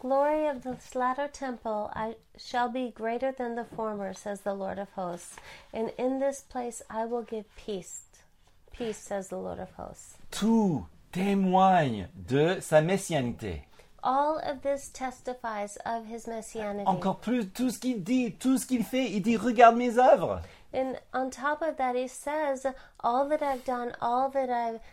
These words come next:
Speaker 1: said, um, proves this."
Speaker 2: Donc si toutes les informations vont dans un sens, mais eux, ils s'incrustent dans leur mentalité, dans le sens opposé, il y a un problème.
Speaker 1: So if all of the information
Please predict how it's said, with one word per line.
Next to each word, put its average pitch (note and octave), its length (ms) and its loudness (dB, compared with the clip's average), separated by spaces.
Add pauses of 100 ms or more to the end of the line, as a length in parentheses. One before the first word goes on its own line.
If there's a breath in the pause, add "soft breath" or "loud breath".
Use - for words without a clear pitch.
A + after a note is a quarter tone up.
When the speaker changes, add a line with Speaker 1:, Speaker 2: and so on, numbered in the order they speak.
Speaker 1:
said, B3+ 720 -4 (300 soft breath)
um, A#3 340 -4 (180)
proves E4+ 460 -4
this." - 320 -8 (180)
Speaker 2:
Donc A3+ 140 2
si G#3+ 220 -2
toutes C4 400 -2
les B3+ 200 4
informations F#3+ 840 6 (140)
vont G3 400 4
dans F#3 360 2
un G#3+ 100 4
sens, G3 360 0
mais E3+ 220 -4
eux, B3+ 320 12 (180 loud breath)
ils D#3+ 100 0
s'incrustent G3+ 800 8
dans F3+ 480 6
leur F3 400 12
mentalité, F#3+ 960 8 (180 loud breath)
dans F#3+ 300 6
le F#3+ 80 6
sens F3+ 380 4
opposé, F3 800 10
il - 180 -16
y - 0 -
a C#3+ 80 -8
un E3 80 -6
problème. F3 560 0 (300 soft breath)
Speaker 1:
So C#4+ 240 0
if C#4 200 0
all E4 320 2
of F#4+ 120 -4
the D#4+ 180 -4
information C4+ 1300 -4